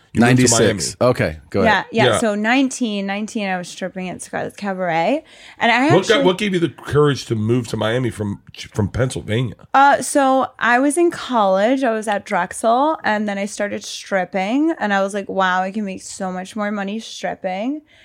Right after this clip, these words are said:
Speaker 3: And left college, um, 'cause I started college when I was seventeen.
Speaker 2: Can
Speaker 3: And
Speaker 2: we park real quick before you s-, is that a big, 'cause this is always a thing that
Speaker 3: Mm-hmm.
Speaker 2: everybody thinks about. When you do that, is there a huge,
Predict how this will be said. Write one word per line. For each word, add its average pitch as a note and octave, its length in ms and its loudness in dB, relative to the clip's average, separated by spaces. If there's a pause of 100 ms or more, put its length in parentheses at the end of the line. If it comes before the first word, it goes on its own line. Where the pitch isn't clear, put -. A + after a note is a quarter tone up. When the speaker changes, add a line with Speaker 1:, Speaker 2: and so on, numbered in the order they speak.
(220)
Speaker 3:
And G3+ 300 0
left F#3+ 240 -2
college, G3 720 -4 (400)
um, G#3 260 2
'cause G3+ 140 -10
I G#3 80 -4
started G3+ 340 -4
college F#3 240 -6
when F#3 120 -8
I F3 40 -8
was F#3 100 -10
seventeen. F#3+ 680 -8 (420)
Speaker 2:
Can - 180 6
Speaker 3:
And - 20 8
Speaker 2:
we C#3+ 100 4
park D3+ 280 4
real B2 240 4
quick B2 240 -2
before A2 280 0
you G#2 100 4
s-, - 160 -6 (400)
is A2+ 160 2
that B2+ 220 6
a C#3+ 40 4
big, A#2+ 360 2
'cause A2 120 -2
this B2 120 0
is A2+ 80 0
always A2+ 320 4
a G#2+ 60 2
thing G2 360 2
that F#2 80 2
Speaker 3:
Mm-hmm. - 60 4
Speaker 2:
everybody F#2+ 240 2
thinks F#2+ 300 -4
about. D#2+ 300 -2 (320)
When G#2 140 2
you A#2+ 100 6
do A#2+ 200 4
that, G#2 440 2 (500)
is F#2 160 0
there F#2 240 2
a E2+ 460 -2
huge, F2+ 840 -2